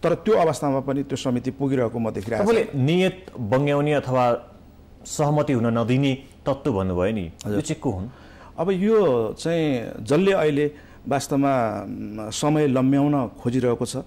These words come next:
Speaker 1: यो माघ आठ गते, के अरे, माघ आठ गतेभित्र संविधान,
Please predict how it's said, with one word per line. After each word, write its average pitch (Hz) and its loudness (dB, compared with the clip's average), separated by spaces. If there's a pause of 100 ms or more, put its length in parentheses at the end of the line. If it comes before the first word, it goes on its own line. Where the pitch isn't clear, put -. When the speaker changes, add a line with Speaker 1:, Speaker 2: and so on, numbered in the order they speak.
(1080)
Speaker 1:
यो 123 2
माघ 143 2
आठ 139 -4
गते, 139 -2
के 127 -6
अरे, 131 0
माघ 135 2
आठ 135 -2
गतेभित्र 131 -4
संविधान, 127 -2